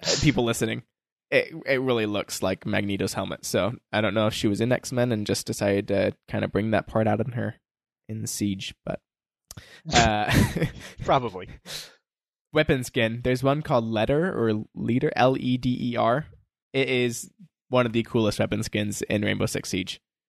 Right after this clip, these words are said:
Speaker 1: if you haven't seen it. So, Letter, Leader.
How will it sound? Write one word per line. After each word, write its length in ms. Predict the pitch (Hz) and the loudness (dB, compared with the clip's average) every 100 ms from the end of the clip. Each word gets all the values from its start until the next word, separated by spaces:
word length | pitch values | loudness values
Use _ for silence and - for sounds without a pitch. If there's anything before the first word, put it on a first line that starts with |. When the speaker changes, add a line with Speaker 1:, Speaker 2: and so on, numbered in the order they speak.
| _ _ | _ _
Speaker 1:
if 240 | - 107 - | -4 -4 0
you 580 | 110 104 95 98 107 - _ _ | 2 4 4 2 -2 -8 _ _
haven't 260 | 123 101 76 | -4 -2 -4
seen 180 | 101 90 | -10 -12
it. 100 | - _ _ _ - | -16 _ _ _ -10
So, 320 | - 101 92 _ _ _ _ - - 135 | 0 0 0 _ _ _ _ -20 -14 0
Letter, 320 | 117 95 98 _ _ _ _ _ - | 0 0 -4 _ _ _ _ _ 0
Leader. 360 | 113 95 87 | 2 2 0